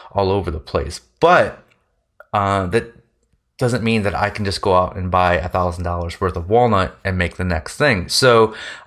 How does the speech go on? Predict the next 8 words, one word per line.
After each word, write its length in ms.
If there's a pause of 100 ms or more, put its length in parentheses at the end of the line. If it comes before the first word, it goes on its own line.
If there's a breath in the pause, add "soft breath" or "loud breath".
I 180
use 1000
that 320
limitation 840 (720)
of 180
money 440 (380 loud breath)
to 680
make 440